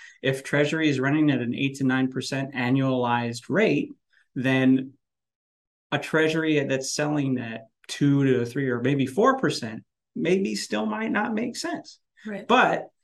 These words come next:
Speaker 1: is it, is in a very, uh, low risk to no risk investment as treasuries are considered,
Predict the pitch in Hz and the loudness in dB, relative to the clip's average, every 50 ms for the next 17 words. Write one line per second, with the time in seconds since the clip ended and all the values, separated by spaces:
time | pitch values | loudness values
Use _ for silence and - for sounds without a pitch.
0 | - 175 151 143 151 165 104 - - - _ _ _ _ _ - 160 156 151 - | 2 4 4 4 4 2 0 -4 -6 -14 _ _ _ _ _ 0 2 2 2 0
1 | - 165 147 143 123 120 156 175 185 180 170 156 143 131 131 - - 123 123 120 | 0 2 2 2 2 2 2 2 2 2 4 2 2 0 -2 -4 -6 -6 -4 -2
2 | 117 113 113 117 - - - - 143 131 131 147 170 180 180 170 165 151 143 131 | -2 -2 -4 -4 -6 -8 -8 -4 -2 2 4 4 4 4 4 4 4 4 4 2
3 | 139 170 170 143 117 - - - _ _ - - - 120 117 123 151 190 233 247 | 2 4 4 4 2 0 -4 -12 _ _ -14 -8 -4 -2 0 2 2 4 4 4
4 | 233 185 135 123 120 123 120 - - - 123 120 120 110 131 127 - - 131 120 | 4 2 2 2 2 2 0 -2 -4 -4 -2 0 2 2 2 0 0 -2 -2 -2
5 | 117 117 113 117 - - 135 127 131 131 127 123 123 123 117 113 110 - 131 123 | -2 -2 -4 -4 -2 0 2 2 2 2 2 2 2 2 0 0 0 -2 -4 -4
6 | - - 233 254 226 147 120 113 113 117 | -2 0 0 0 2 2 0 -2 -4 -8